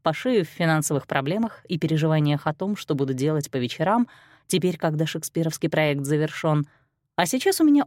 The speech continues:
уйма работы, рождественская миссия и какая-то социальная активность,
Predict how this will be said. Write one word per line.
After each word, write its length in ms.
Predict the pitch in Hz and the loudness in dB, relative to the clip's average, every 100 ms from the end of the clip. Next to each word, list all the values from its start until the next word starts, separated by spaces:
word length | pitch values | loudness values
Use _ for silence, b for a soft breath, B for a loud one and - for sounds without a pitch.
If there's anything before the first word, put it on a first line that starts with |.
| - | 2
уйма 320 | 311 285 185 | 4 4 4
работы, 460 | 147 143 277 269 247 _ _ | 0 0 0 0 -4 _ _
рождественская 840 | 165 151 151 185 - 139 - 147 | 0 2 0 -2 -2 -2 0 0
миссия 520 | 143 220 - - 254 247 b b - | 2 0 -2 -2 -2 -2 b b -2
и 80 | |
какая-то 460 | 320 349 330 320 311 | 0 2 2 2 2
социальная 600 | 302 269 262 269 262 262 | -2 0 2 4 4 4
активность, 600 | 247 - 208 214 - - | 0 -2 -2 -2 -4 -10